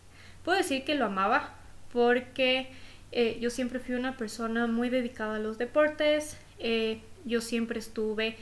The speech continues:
involucrada en la selección de fútbol femenino desde los ocho años. Estuve también en la selección de atletismo, hicimos algunos intercambios intercolegiales con otras ciudades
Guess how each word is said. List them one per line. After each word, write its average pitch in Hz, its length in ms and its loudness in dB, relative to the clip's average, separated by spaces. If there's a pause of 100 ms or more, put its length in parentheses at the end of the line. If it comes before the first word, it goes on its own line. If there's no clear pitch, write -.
(280)
involucrada 214 800 -2
en 240 100 -2
la 240 100 -2
selección 220 640 -4
de 208 120 -2
fútbol 262 640 2 (180)
femenino 220 640 -2
desde 208 560 -4
los 214 300 -8
ocho 233 360 -4
años. 233 480 -2 (540)
Estuve 214 520 -2
también 214 380 -2
en 208 160 0
la 208 300 2
selección 214 580 -4
de 196 60 -2
atletismo, 254 880 -2
hicimos 214 480 -4
algunos 208 400 -4
intercambios 214 720 -4
intercolegiales 220 1040 -2
con 208 240 -6
otras 226 300 -4
ciudades 226 600 -2